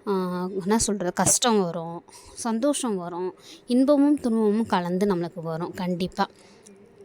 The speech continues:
எப்பேற்பட்ட மனுஷங்களா இருந்தாலும் கண்டிப்பா அவங்களுக்கு கஷ்டம்னு ஒண்ணு வரும், கவலைன்னு ஒண்ணு வரும்.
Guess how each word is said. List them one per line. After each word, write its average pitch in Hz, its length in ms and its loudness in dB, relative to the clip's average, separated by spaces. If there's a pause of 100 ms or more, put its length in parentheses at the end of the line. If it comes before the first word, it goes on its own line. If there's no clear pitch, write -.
(160)
எப்பேற்பட்ட 240 960 2
மனுஷங்களா 220 520 2
இருந்தாலும் 185 580 0
கண்டிப்பா 233 760 2
அவங்களுக்கு 190 680 2
கஷ்டம்னு 208 760 0
ஒண்ணு 170 160 -2
வரும், 185 300 -2
கவலைன்னு 180 680 0
ஒண்ணு 165 140 -8
வரும். 165 280 -6